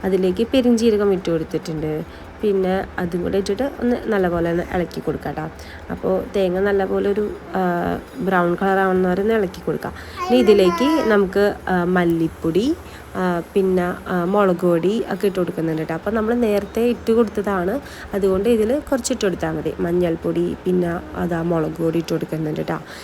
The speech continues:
ഇതെല്ലാം നമ്മുടെ എരിവിനനുസരിച്ച് നമ്മൾ ആഡ് ചെയ്ത് കൊടുക്കാം ട്ടോ. എന്നിട്ട് ഇത് കരിഞ്ഞു പോവാതെ ശ്രദ്ധിക്കുക, ലോ ഫ്ലെയിമിൽ വെക്കുക, നല്ലപോലെ ഒന്ന് ഇളക്കി കൊടുക്കുന്നുണ്ട് ട്ടോ.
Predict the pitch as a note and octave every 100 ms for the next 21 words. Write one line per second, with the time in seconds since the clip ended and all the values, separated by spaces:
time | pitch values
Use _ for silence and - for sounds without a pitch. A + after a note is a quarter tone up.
0 | - B3+ C4 C4 B3 A#3+ A#3+ A#3 G#3 G#3
1 | A3 G3+ G3+ G3 A3 G3+ G#3+ - F#3+ F3
2 | E3 E3+ E3+ E3 E3 D#3 D3+ D#3 - -
3 | G#3+ G3+ F#3 F#3 C4 C#4 G#3+ A#3+ A#3+ G#3
4 | G#3+ A3 G#3+ G3 G3 C4+ C#4 - G3+ F3+
5 | E3+ F3+ D3 - - - G3 F#3 F3 F#3+
6 | F#3+ F#3 F#3 F#3 F3+ E3+ D#3+ D#3+ E3 E3+
7 | G3+ G3+ G3+ G3+ E3+ - D#3 D#3 D3 E3